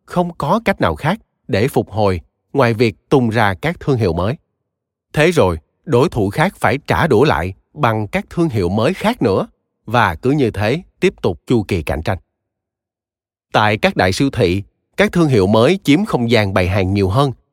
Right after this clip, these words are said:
và do đó cuộc chiến để giành giật không gian bày hàng trở nên quyết liệt. Các nhà sản xuất thì chuyển từ quản lý thương hiệu sang quản lý mặt hàng, nhằm tối ưu hóa lợi nhuận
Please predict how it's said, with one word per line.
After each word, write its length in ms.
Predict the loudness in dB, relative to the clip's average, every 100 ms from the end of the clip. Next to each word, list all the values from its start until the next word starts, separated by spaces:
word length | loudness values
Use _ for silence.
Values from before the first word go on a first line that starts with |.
| _ _ -2
và 140 | 0
do 180 | 2 2
đó 260 | 4 2 0
cuộc 220 | -4 -2
chiến 340 | -2 0 0 0
để 180 | -2 0
giành 220 | 0 0
giật 160 | -2 -2
không 260 | -2 -2 2
gian 180 | 0 0
bày 140 | -2
hàng 260 | -2 -2 -4 -4
trở 160 | -2 0
nên 160 | -4 0
quyết 180 | -2 -2
liệt. 160 | -6 -8 _ _ _ _ _ _
Các 140 | -2 0
nhà 120 | -2
sản 200 | 0 -4
xuất 280 | -2 -4 -4 _ _
thì 160 | 0 2
chuyển 340 | 2 2 2 2
từ 260 | 2 2 0
quản 160 | 0
lý 160 | 2 0
thương 180 | 2 0
hiệu 360 | 0 0 -2 -4 _
sang 400 | -4 -4 -2 -2
quản 240 | -2 0
lý 160 | 0 0
mặt 220 | -2 -4
hàng, 240 | -4 -4 -6 _ _ _
nhằm 320 | -2 0 0 -2
tối 220 | 0 0 2
ưu 180 | 0
hóa 260 | 2 0 0
lợi 200 | 0 0
nhuận 280 | 0 0